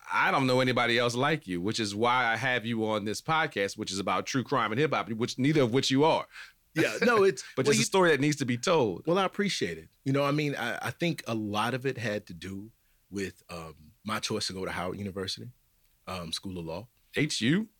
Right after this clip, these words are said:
Speaker 2: You know, and, um, I think that really it, it, it provided that foundation for me. You know, we were both, you know, men of Howard,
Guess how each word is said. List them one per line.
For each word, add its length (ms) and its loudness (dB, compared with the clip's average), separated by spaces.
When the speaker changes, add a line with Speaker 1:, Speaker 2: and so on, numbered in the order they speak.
Speaker 2:
You 100 -8
know, 300 -6
and, 160 -4
um, 180 -4
I 80 -2
think 240 -4
that 180 -6
really 500 0
it, 100 -8
it, 240 -4
it 180 -4
provided 760 -4
that 200 -10
foundation 1200 -8
for 140 -14
me. 160 -8
You 320 -6
know, 180 -4
we 140 2
were 140 4
both, 520 0
you 120 -2
know, 100 -2
men 160 0
of 100 -2
Howard, 420 -2